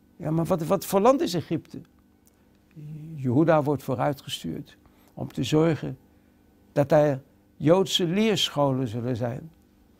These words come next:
Yeshivot, Beit, Batei Midrash, leerscholen voor de kinderen die daar zullen komen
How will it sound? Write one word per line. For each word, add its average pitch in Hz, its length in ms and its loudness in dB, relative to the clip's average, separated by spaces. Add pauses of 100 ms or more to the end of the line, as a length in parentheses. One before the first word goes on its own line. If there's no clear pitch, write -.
(220)
Yeshivot, 160 800 2 (220)
Beit, 170 420 2 (440)
Batei 160 360 2
Midrash, 165 640 0 (340)
leerscholen 165 1500 0 (600)
voor 170 220 2
de 160 100 2
kinderen 170 600 0 (280)
die 165 160 2
daar 170 180 6
zullen 151 260 0
komen 151 420 0